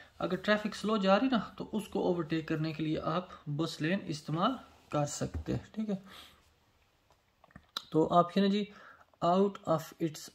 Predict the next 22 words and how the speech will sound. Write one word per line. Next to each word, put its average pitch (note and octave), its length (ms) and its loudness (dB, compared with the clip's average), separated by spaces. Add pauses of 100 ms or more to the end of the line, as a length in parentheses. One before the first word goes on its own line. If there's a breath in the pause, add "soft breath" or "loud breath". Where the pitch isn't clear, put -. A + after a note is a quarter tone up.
(140)
hours E3 440 2
of D3+ 220 -2
operation, C3+ 600 0
ठीक A#3+ 180 -4
है, G#3+ 60 2 (220)
कि D3 180 0 (220)
इसके E3 260 -6
ना, B3 80 0
अ, - 680 -6 (460)
जो D#3 100 0
टाइम E3+ 320 2
है G#3+ 60 2
ना G3+ 260 0 (140)
ये C#3 320 -6
इस्तेमाल D#3 520 -2
नहीं E3+ 120 0
होती D3+ 200 -2
बस, D3 340 0
उस D3+ 200 -6
वक्त C#3+ 240 -4
आप C3+ 160 0
इसको G3+ 300 -4